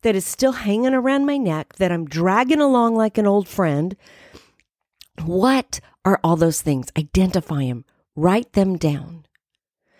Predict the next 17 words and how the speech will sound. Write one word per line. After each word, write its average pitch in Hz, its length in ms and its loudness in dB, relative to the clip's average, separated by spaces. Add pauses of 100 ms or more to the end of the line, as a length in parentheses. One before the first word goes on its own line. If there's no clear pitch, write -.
(280)
And 208 160 4
then 247 100 4
get 226 220 2
a 180 100 2
big 220 340 -2
fat - 360 -2
marker 160 480 -4 (380)
and 185 160 2 (100)
over 208 280 4
the 262 120 2
top 185 260 -2
of 175 100 -6
that 185 200 0
list 160 360 -2
write, 160 460 -2 (440)
"And 196 440 2 (240)
yet." 185 540 -8